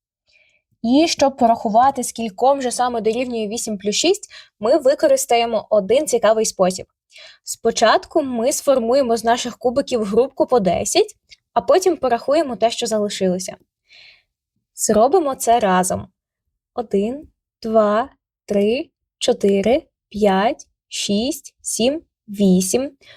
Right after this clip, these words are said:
Вісім синіх кубиків, як я вже казала. І продовжимо рахувати далі. Дев'ять, десять. Ось ми ніби перенесли до нашої групки оцих два рожевих кубики. Дев'ять, десять.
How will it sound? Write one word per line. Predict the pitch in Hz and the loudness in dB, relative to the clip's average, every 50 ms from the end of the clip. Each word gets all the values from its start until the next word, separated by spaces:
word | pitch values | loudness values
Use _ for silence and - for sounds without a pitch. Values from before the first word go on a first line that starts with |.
| _ _ - | _ _ -2
Вісім | 247 262 - 285 262 240 | 0 2 2 2 2 2
синіх | - - 202 202 196 202 196 - | 2 2 2 2 0 -2 -4 -2
кубиків, | - 208 190 220 220 - 254 247 | -2 -2 0 -2 -4 -4 -6 -2
як | 247 254 247 269 | -2 -2 2 2
я | 254 | 0
вже | 254 240 254 | 0 0 -2
казала. | 254 - 254 254 254 262 262 262 277 285 311 - _ _ _ _ _ _ _ _ _ _ _ _ _ | 0 0 0 2 4 4 4 4 2 2 -2 -4 _ _ _ _ _ _ _ _ _ _ _ _ _
І | - 240 320 | -6 -6 -6
продовжимо | 320 _ - 269 262 254 220 214 269 294 339 339 - 320 294 285 262 | -6 _ -4 0 0 0 2 2 2 2 2 2 -2 -6 -4 -2 -2
рахувати | 247 240 - 254 254 254 254 - 233 | -2 0 0 0 0 0 0 -2 -4
далі. | 196 214 202 196 190 185 - _ _ _ _ _ | -2 -2 -2 -2 -4 -6 -10 _ _ _ _ _
Дев'ять, | - 226 247 285 320 320 302 - 311 302 294 285 - _ _ _ _ _ _ _ _ _ _ _ _ - | 0 2 2 2 2 0 0 0 0 0 0 -2 -6 _ _ _ _ _ _ _ _ _ _ _ _ -8
десять. | 202 208 240 240 240 214 202 190 - - - - _ _ _ _ _ _ _ _ _ _ _ _ - | 0 2 4 4 4 4 2 -4 -10 -14 -14 -18 _ _ _ _ _ _ _ _ _ _ _ _ -4
Ось | - 254 320 339 - | -2 -2 -2 -2 -2
ми | 269 262 | -4 -2
ніби | 254 262 285 254 247 247 233 - _ _ - | -2 -2 0 2 2 2 2 2 _ _ 0
перенесли | - 240 240 233 233 220 220 214 - - 233 240 240 | 2 2 4 2 0 -2 -2 -4 -4 -4 -2 0 0
до | 226 196 208 | 0 0 0
нашої | 208 214 208 202 - - 202 190 | 0 -2 -2 -2 -4 -4 -4 -4
групки | 196 190 208 254 359 370 - - 311 | -2 0 2 2 2 0 0 -2 -2
оцих | - - 220 196 - - - 247 285 294 | -2 -2 -4 -6 -4 -2 0 2 2 2
два | 240 202 202 220 233 | 2 0 0 0 0
рожевих | 240 233 220 214 214 214 202 208 190 | 2 0 0 0 0 0 0 -2 -2
кубики. | - - 196 185 190 190 190 185 - _ _ _ _ _ _ _ _ _ - | 0 0 2 2 2 0 -2 -10 -12 _ _ _ _ _ _ _ _ _ 0
Дев'ять, | 196 202 220 285 302 302 339 330 330 - _ _ _ _ _ _ - | 2 4 4 2 4 2 2 2 2 0 _ _ _ _ _ _ -10
десять. | 202 196 202 208 196 190 190 - 202 196 | -6 0 2 2 2 2 0 -4 -10 -12